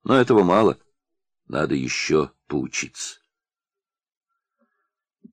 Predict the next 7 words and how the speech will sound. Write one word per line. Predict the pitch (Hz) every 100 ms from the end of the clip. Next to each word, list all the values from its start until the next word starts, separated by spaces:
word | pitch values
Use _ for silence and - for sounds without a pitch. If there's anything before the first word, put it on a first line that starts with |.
| -
Так | 156 190 -
они | 127 120
плыли, | 120 95 98 110 113
постепенно | 104 90 - 82 92 95 92
приближаясь | - 78 71 73 80 90 82 -
к | -
острову. | - 78 71 - - 69 71